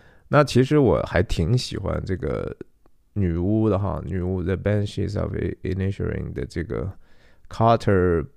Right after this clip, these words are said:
Burwell。那，那个电影，我在电影院里看的，我确实觉得听觉上非常的有意思哈，有点意思。呃，然后他也是给我最喜欢的科恩兄弟的电影《冰雪暴》配乐的人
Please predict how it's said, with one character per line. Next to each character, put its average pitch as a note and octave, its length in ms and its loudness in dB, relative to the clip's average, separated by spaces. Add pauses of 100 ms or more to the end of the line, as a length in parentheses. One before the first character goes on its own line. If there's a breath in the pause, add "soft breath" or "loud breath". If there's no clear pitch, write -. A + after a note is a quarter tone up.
(500)
Burwell。 G2 680 6 (1200 soft breath)
那， C#3+ 260 0
那 D#3 180 4
个 B2+ 80 4
电 A#2+ 340 6
影， D2+ 220 -4
我 G#2 140 4
在 B2 140 6
电 B2+ 180 4
影 G2+ 80 2
院 G#2 180 4
里 F#2 80 0
看 G2+ 260 2
的， E2 100 0
我 F2 100 0
确 C3 180 2
实 A2+ 140 0
觉 A2+ 180 2
得 A#2 140 -6
听 E3 240 0
觉 F#2 160 2
上 G2 220 0
非 B2 220 0
常 F#2 260 0
的 D#2 200 -2 (260)
有 D#2+ 260 -4
意 B2 140 2
思 - 240 -4
哈， F2+ 220 -8 (420)
有 F#2 140 2
点 E2+ 180 2
意 E2 120 -2
思。 - 240 -12 (880)
呃， D#2+ 520 -4
然 F2+ 180 2
后 A2+ 100 4
他 A#2+ 340 4
也 G#2 120 4
是 F2+ 220 -4
给 D2 360 0
我 D2 180 -2
最 G2 180 -2
喜 - 160 -6
欢 D#2+ 280 0
的 D#2 280 0
科 F#2+ 200 0
恩 F#2 140 2
兄 F#2+ 220 -2
弟 F#2+ 100 0
的 D#2+ 120 -2
电 F2 260 0
影 C#2+ 160 -4
《冰 G2 180 -2
雪 F2 160 -2
暴》 F2 280 4
配 F#2+ 260 2
乐 F2 220 6
的 C#2+ 100 -2
人 C2+ 100 -6